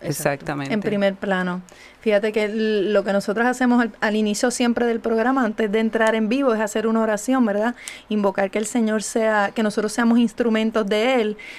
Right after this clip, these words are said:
Speaker 3: Y ahora que tú lo mencionas, que tú dices, cuando tú pones en primer plano a Dios, Él te habla.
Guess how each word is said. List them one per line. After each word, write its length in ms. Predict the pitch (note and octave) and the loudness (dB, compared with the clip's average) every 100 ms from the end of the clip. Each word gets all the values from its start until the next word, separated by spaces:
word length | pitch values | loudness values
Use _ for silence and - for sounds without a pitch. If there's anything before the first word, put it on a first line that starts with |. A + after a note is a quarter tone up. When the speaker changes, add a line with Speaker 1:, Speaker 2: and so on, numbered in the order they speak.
| - - - | -20 -20 -2
Speaker 3:
Y 140 | A#3 | 4
ahora 260 | G3+ F#3+ G#3+ | 4 4 2
que 100 | B3 | -2
tú 140 | B3 | 0
lo 100 | A#3+ | 2
mencionas, 720 | A#3+ A#3+ - C4+ C#4+ A3+ F#3 | 4 2 2 0 2 2 0
que 160 | F3+ A3 | -2 -2
tú 80 | A3 | 0
dices, 320 | A3 - G3+ | -2 -2 -4
cuando 240 | - G#3 | -2 -2
tú 140 | G3 G3+ | -2 0
pones 220 | A#3 C4+ | 2 2
en 140 | C4+ | 2
primer 360 | C4 B3+ B3+ B3 | 2 2 2 0
plano 720 | A#3+ B3 B3 A#3+ A#3+ A3+ G#3+ - | -2 0 2 2 2 0 -4 -8
a 140 | - A3+ | -2 0
Dios, 240 | C4+ D#4+ - - | 2 0 -2 -4
Él 180 | F#3+ | -2
te 160 | F#3 G#3+ | 2 2
habla. 400 | F#3 E3+ E3 | 2 2 -2